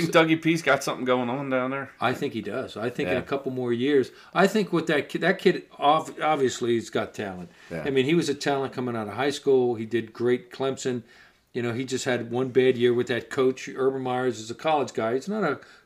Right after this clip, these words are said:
Speaker 2: a foot, uh, pro football coach. I mean, no knock on him. He's a great college coach. But now he's got a dude who knows how to coach him.
Speaker 1: They've gotta be the four worst a-,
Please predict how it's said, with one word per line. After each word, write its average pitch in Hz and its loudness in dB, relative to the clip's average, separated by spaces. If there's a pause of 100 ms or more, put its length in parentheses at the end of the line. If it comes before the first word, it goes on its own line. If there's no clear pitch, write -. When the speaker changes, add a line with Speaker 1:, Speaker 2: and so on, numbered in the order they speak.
(200)
Speaker 2:
a 123 2
foot, 131 0
uh, 113 -2 (340)
pro 123 2
football 107 -4
coach. 117 -4
I 156 -6
mean, 131 -6
no 156 -4
knock 135 -2
on 117 -6
him. 117 -6
He's 120 -6
a 113 -12
great 135 0
college 139 -2
coach. 107 -8 (480)
But 127 -2
now 160 6
he's 185 10
got 156 4
a 143 4
dude 135 2 (280)
who 123 -4
knows 120 -2
how 117 0
to 104 -6
coach 98 -10
him. 85 -18 (420)
Speaker 1:
They've 156 -2
gotta 170 2
be 131 0
the 92 0
four 101 -2
worst 90 -4
a-, 87 -10